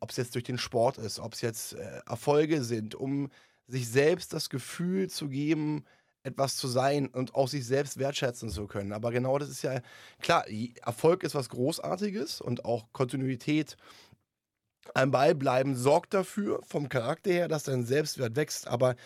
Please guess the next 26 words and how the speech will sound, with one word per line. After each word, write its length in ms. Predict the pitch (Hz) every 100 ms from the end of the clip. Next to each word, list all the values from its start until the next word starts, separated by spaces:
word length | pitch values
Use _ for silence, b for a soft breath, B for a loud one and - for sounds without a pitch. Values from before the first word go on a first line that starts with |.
| B B B
Erfolge 540 | - 120 - 175 190 165
im 180 | - 139
Beruf 640 | 139 165 233 - - - _ _ _ _ _ _ _ _ _ -
oder 340 | 143 127 110 - -
das 220 | 104 -
finanzielle 640 | - 226 180 - 131 120
Einkommen 460 | - 117 110 104 101
hat 120 | 113
nichts 360 | 127 147 151 -
mit 100 | 139
dem 140 | 123
eigenen 320 | - 135 135
Selbstwert 400 | 123 151 160 139
zu 80 | -
tun. 160 | - 123
Deswegen 340 | 120 127 135
gratuliere 400 | 127 135 139 156
ich 80 | 156
dir 100 | -
für 140 | -
dich, 160 | 135 151
dass 180 | 139 -
du 80 |
für 140 | 127 127
dich 160 | 135
da 220 | - 135